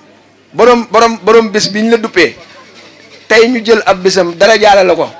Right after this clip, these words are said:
Loolu du hasard. Ndax ba pare nga ñëw bokk Daaru Khoudoss.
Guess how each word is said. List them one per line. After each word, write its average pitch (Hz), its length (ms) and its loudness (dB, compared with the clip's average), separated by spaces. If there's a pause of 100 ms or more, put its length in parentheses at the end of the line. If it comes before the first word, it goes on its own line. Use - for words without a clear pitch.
(720)
Loolu 196 220 2
du 185 140 -4
hasard. 156 320 0 (3250)
Ndax 170 220 0 (1300)
ba 170 120 0
pare 220 220 0
nga 220 100 2
ñëw 208 200 4
bokk 220 360 0
Daaru 185 260 4
Khoudoss. 156 440 -6